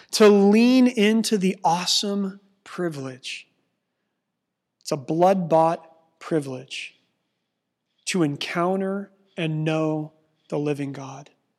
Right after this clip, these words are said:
And I want to challenge us to come to church, doing everything in our power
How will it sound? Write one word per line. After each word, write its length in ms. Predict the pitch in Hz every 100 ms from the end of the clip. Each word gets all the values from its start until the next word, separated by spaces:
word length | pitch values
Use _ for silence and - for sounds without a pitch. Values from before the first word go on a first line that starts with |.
| _ _ _ _ _ _ _ _ _ _ _ -
And 60 | 156
I 0 |
want 180 | 175
to 80 | 180
challenge 460 | - 208 226 185 135
us 480 | 131 135 - - _ _ _ _ _ _ _
to 100 | -
come 480 | 170 - 202 214 233
to 160 | 214 202
church, 760 | - 202 175 160 - - - _ _ _ -
doing 260 | 202 196 185
everything 440 | 202 240 220 214
in 80 | 202
our 100 | 180
power 580 | - 156 147 135 127